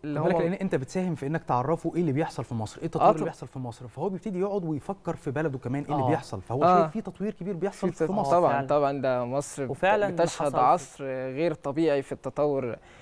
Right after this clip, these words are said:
Speaker 1: التكنولوجي والتحول الرقمي في المؤسسات الحكومية كلها.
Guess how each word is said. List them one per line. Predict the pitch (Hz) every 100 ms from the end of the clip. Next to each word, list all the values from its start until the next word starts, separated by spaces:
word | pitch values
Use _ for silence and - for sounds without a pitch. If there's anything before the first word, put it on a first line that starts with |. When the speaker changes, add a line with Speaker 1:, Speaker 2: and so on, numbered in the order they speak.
| - - _
Speaker 1:
التكنولوجي | 143 - 147 175 151 151
والتحول | 139 123 131 - 147 135
الرقمي | 123 147 - 143
في | -
المؤسسات | 131 117 - 143 170 156
الحكومية | 143 147 147 165 165
كلها. | 156 143 135